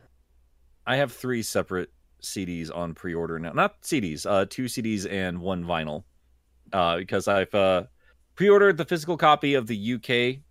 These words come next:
Shredder's Revenge because it has a C D that is a pizza, and I need that.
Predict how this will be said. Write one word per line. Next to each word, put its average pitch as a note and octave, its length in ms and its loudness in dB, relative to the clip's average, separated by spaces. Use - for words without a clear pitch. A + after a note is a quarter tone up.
Shredder's C3 320 0
Revenge B2 540 0
because G#2 440 0
it G#2+ 120 0
has G#2+ 280 0
a G#2 80 -4
C A2+ 280 -4
D A2 320 -2
that F2 140 -2
is F#2 180 -4
a F2 60 -6
pizza, C3 560 -2
and C#3+ 100 -4
I A3+ 60 0
need A#3+ 240 -2
that. E2 220 -4